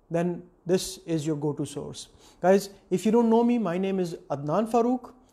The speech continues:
and I'm a functional medicine coach। और, uh, functional medicine basically एक, uh, वेस्ट के अंदर एक नया ट्रेंड है, relatively new trend, which is saying that, uh, these chronic diseases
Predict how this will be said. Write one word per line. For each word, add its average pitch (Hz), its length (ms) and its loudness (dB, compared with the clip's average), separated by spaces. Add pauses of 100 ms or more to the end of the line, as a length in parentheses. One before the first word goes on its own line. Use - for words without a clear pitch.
(140)
and 160 160 -4
I'm 160 260 -4
a 151 60 -4
functional 175 760 -4
medicine 156 480 -6 (120)
coach। 202 400 -2 (560)
और, 160 220 4
uh, 160 180 2 (120)
functional 208 420 2
medicine 170 680 0
basically 160 580 -2 (400)
एक, 160 300 -2
uh, 151 600 2
वेस्ट 196 280 2
के 190 100 -2
अंदर 170 200 -2
एक 160 180 -4
नया 165 480 -2 (260)
ट्रेंड 175 220 2
है, 175 220 -2
relatively 190 520 2
new 156 220 -4
trend, 160 340 -6 (400)
which 185 320 0
is 165 200 -4
saying 165 300 -4
that, 160 260 -4 (540)
uh, 151 400 2 (240)
these 165 280 0
chronic 185 520 2
diseases 165 720 2